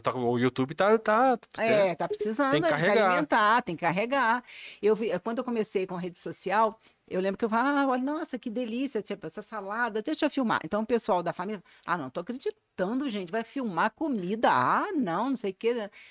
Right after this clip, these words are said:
Speaker 2: Com a pandemia,
Speaker 1: Aí,
Speaker 2: mudou, porque eu comecei a fazer tudo em casa. Aí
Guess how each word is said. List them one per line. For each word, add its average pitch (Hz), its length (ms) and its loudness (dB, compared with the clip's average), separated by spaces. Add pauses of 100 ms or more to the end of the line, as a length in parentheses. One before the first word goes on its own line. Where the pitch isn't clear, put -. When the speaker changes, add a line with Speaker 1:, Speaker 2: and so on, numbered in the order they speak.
(160)
Speaker 2:
Com 285 200 -2
a 294 100 -2
pandemia, 220 1000 0 (360)
Speaker 1:
Aí, 101 260 -4 (760)
Speaker 2:
mudou, 190 420 -4
porque 160 260 -6
eu 185 60 -2
comecei 202 280 -2
a - 40 0
fazer 208 200 -2
tudo 240 220 -8
em 302 80 -4
casa. 226 480 -6 (500)
Aí 185 500 2